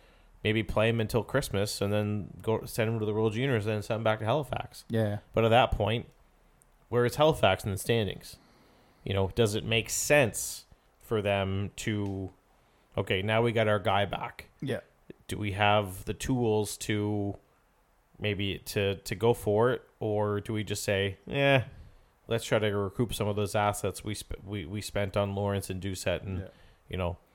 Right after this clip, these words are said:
Speaker 1: maybe a mid-pack team."
Speaker 2: Retool this quickly.
Speaker 1: Retool it,
Speaker 2: Yeah.
Speaker 1: maybe surprise in the first round,
Speaker 2: Yeah.
Speaker 1: and, uh, and go from there. Like, it's, it's, it's all gonna depend on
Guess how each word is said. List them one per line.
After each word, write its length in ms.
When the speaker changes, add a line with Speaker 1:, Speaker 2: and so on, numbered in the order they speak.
Speaker 1:
maybe 340
a 40
mid-pack 460
team." 100
Speaker 2:
Retool 380
this 340
quickly. 200
Speaker 1:
Retool 300
it, 60
Speaker 2:
Yeah. 100
Speaker 1:
maybe 360
surprise 520
in 80
the 80
first 360
round, 440
Speaker 2:
Yeah. 80
Speaker 1:
and, 340
uh, 200
and 120
go 120
from 200
there. 240
Like, 180
it's, 200
it's, 420
it's 220
all 160
gonna 220
depend 400
on 440